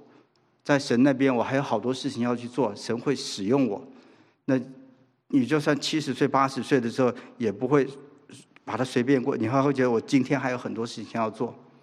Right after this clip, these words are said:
那这个是使人里面有动力。如果缺少这个人生目标的话，你阶段性的目标用完了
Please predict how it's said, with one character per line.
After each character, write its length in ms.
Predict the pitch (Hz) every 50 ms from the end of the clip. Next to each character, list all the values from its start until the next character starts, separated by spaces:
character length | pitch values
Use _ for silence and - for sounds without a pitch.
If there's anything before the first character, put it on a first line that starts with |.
| _ _ _ _ _ _ _ _ - - _ _ _ _ -
那 120 | 147 135
这 220 | 135 - 180 180 151
个 120 | 135 123
是 400 | 120 - - 139 120 107 101 - - - - - - _
使 360 | - - - - - 131 123 117
人 200 | 117 117 127 143
里 80 | 135
面 140 | 107 123 127
有 140 | 117 101 92
动 280 | - - 139 120 117
力。 160 | 113 113 101 - - - - - - - - _
如 120 | 147 151
果 140 | 160 151 120
缺 280 | - - - - 170 180
少 280 | 175 - 123 110 110
这 120 | 104 131 139
个 140 | 127 123 117
人 180 | 117 117 135
生 140 | 139 - 156
目 160 | 160 160 147
标 220 | - - 135 127 120
的 100 | 113 107
话， 320 | - 123 110 - - - - - - - - - - _ _
你 160 | - 120 113
阶 240 | 113 - - 165 170
段 200 | 170 190 165 151
性 200 | 143 - 156 151
的 60 | 147
目 140 | 131 147 147
标 220 | 143 147 147 139 143
用 380 | 147 165 185 160 135 113 107
完 260 | 107 104 101 110 131
了 160 | 151 151 123